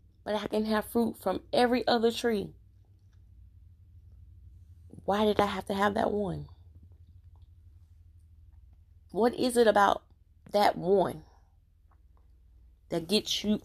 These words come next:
off focus from what God has for you to do? That gets, uh, not y'all, that gets me off focus from what I have to do.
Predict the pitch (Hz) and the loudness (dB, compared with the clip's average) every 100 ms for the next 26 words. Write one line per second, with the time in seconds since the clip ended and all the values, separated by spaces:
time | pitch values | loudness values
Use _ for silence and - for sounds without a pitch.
0 | - 196 202 - 208 202 - - - - | 0 0 0 0 0 2 -2 -2 -4 -6
1 | - - - - - - - - - - | -10 -10 -16 -20 -20 -20 -20 -16 -8 -2
2 | 185 185 180 185 208 175 202 196 185 - | 4 4 4 2 2 0 -2 -2 -2 -2
3 | 180 170 170 190 196 143 - - - - | -2 0 0 0 -2 -4 -14 -20 -20 -20
4 | - - - - 170 - 220 226 - 208 | -20 -20 -4 0 0 4 2 2 -2 -8
5 | 190 190 220 226 214 196 180 202 - 175 | -6 -6 -6 -6 -4 -2 -4 -4 -4 0
6 | 196 - 202 220 214 - - - - 190 | 0 4 6 6 6 -2 -16 -20 -12 -8
7 | 208 - 220 220 170 160 - - - - | -4 2 2 0 -8 -8 -14 -16 -20 -20
8 | _ - 196 196 190 190 190 190 - 196 | _ -4 0 0 0 0 -2 -4 -2 0